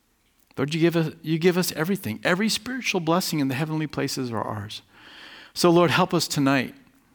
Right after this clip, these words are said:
to see the manna, to see the angel's food,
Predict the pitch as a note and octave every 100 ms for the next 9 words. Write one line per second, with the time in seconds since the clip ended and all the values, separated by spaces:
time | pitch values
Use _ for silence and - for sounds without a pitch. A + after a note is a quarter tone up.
0 | _ - _ _ _ _ _ - - A2
1 | C#3 G#2 A2 G#2+ F#2+ E2+ - _ _ _
2 | _ _ _ _ _ _ _ _ - _
3 | - - D3 B2 B2 B2+ A#2+ G#2+ - -
4 | F2+